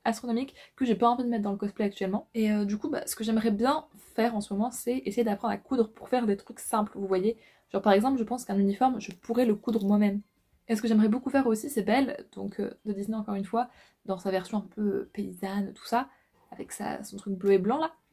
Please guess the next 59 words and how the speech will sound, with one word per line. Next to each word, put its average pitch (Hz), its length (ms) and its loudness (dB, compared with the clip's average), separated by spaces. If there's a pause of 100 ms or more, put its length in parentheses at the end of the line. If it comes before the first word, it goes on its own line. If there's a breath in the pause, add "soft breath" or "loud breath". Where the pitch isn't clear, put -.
(140)
Et 233 80 2
donc 208 160 0
ça, 294 100 2
j'aimerais 214 200 4
bien 214 100 4
le 202 100 4
coudre 233 320 2
une 196 100 -2
fois 226 120 2
que 214 60 4
j'aurai 202 180 2
des 190 100 4
talents. 202 300 -2 (460 soft breath)
Donc, 202 260 -4
euh, 196 260 0
voilà, 202 180 -4
voilà 214 180 -2
pour 214 160 -6
l'instant. 202 340 -4 (280 soft breath)
Mais 214 80 2
c'est 311 100 2
vrai 330 100 0 (100)
que 285 300 0
j'ai 214 200 2
un 214 100 4
peu 262 100 2
moins 302 140 2
envie 320 140 2
de 311 40 0
me 240 80 2
disperser 233 340 -2
dans 277 100 -2
des 190 100 2
petits 240 260 -2
animés 240 420 4 (400)
que 196 280 2
j'aime 196 180 2
bien 240 180 6
mais 196 280 0
sans - 180 -2
plus, 302 360 -6 (220)
pour 269 160 0
me 220 100 6
focus 226 480 -2
sur - 260 -8
ce - 80 -12
que 233 80 -4
j'aime 208 100 6
vraiment, 220 320 4
donc 180 240 -2
Love 202 140 0
Live 233 380 2
et, 233 220 2
euh, 196 80 2
les 196 120 4
Disney, 202 260 0
parce 208 160 -8
que - 80 -10
ben, - 240 -10